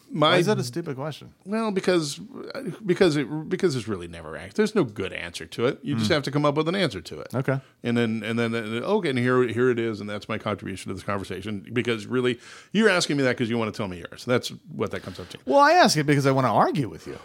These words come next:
Speaker 1: Well, yeah,
Speaker 2: But
Speaker 1: absolutely.
Speaker 2: I'm sorry, I keep derailing you. Go ahead.
Speaker 1: No, that, that's,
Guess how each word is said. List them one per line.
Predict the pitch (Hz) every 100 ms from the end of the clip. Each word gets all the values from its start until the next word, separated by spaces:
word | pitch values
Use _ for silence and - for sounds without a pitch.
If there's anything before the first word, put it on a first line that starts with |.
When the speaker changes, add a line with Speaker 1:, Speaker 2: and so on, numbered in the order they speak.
| - -
Speaker 1:
Well, | 233 196
yeah, | 185 123 - - - -
Speaker 2:
But | 151
Speaker 1:
absolutely. | 143 131 120 76
Speaker 2:
I'm | 147
sorry, | 143 113 95
I |
keep | 107 131
derailing | 110 95 73 71
you. | 82
Go | 110
ahead. | 92 - -
Speaker 1:
No, | 214 131
that, | 117
that's, | 127 123